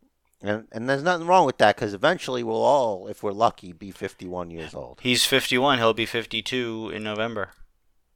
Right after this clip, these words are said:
Speaker 1: Damn, I'm good.
Speaker 2: I have visited his Wikipedia page four times.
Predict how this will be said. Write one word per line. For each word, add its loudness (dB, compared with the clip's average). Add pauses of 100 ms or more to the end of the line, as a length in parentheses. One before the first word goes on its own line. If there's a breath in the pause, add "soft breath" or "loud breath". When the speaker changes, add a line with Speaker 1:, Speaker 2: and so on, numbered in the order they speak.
(220)
Speaker 1:
Damn, -14
I'm -20
good. -20 (640 soft breath)
Speaker 2:
I 8
have 2
visited -6 (260)
his -4
Wikipedia -4
page -4
four 0
times. -4